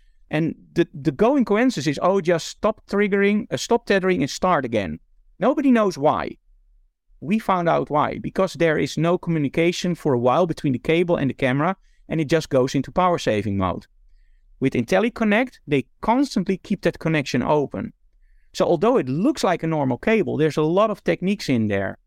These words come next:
And I also didn't know about that two years ago. And the moment I found that out, I was going like, "This is really smart. I want to test it out." And this year, two thousand twenty-two, at the start of the year, we actually started experimenting with I Q wires.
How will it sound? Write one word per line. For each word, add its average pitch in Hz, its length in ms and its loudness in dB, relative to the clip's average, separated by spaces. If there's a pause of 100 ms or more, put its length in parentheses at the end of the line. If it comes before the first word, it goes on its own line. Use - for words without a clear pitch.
(120)
And 156 120 0
I 208 60 2
also 254 240 0
didn't 202 240 0
know 202 180 2
about 151 300 0
that 127 360 -2
two 208 120 -2
years 175 340 2
ago. 110 300 0
And 131 220 -2 (400)
the 135 80 -2
moment 208 280 2
I 180 60 0
found 170 340 -2
that 135 140 0
out, 175 180 2
I 160 40 -2
was 131 120 -6
going 139 220 0
like, 131 180 -2
"This - 160 -4
is 131 120 -4
really 151 400 -4
smart. 156 440 -2
I - 60 -2
want 147 160 -2
to 131 160 -8
test 151 260 -2
it 127 80 0
out." 185 340 0 (720)
And 160 300 0
this 196 240 -2
year, 165 360 2
two - 160 -6
thousand 151 320 -2
twenty-two, 151 420 -2
at 131 80 0
the 135 60 -10
start 160 300 0
of - 100 -10
the 147 80 -4
year, 131 220 2
we 135 120 0
actually 156 220 -2
started 151 420 0
experimenting 143 600 -2
with 139 120 -2
I 139 140 0
Q 139 160 -6
wires. 117 500 0